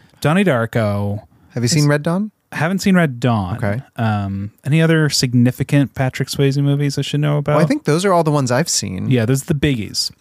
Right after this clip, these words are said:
Speaker 2: Plus Red Dawn.
Speaker 1: Yeah.
Speaker 2: Um,
Speaker 1: I think my assessment of him is technically he's not the greatest actor, but he's probably the most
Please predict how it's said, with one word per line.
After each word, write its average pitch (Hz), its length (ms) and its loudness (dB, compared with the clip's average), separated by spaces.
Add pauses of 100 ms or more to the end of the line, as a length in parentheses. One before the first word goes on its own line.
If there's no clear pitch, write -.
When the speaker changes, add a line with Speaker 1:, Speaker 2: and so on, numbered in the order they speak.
Speaker 2:
Plus 131 220 -2
Red 113 160 -2
Dawn. 101 320 -8
Speaker 1:
Yeah. 104 220 -2 (260)
Speaker 2:
Um, 101 280 -8 (120)
Speaker 1:
I 151 220 0
think 196 520 0 (240)
my 143 280 2
assessment 151 480 0
of 127 100 -2
him 131 220 4
is 113 420 0 (300)
technically 220 840 0 (220)
he's 156 260 0
not 240 220 2
the 247 80 0
greatest 165 560 0
actor, - 500 -10 (800)
but 139 300 -2 (500)
he's 185 440 -2
probably 190 360 0
the 143 100 2
most 139 460 2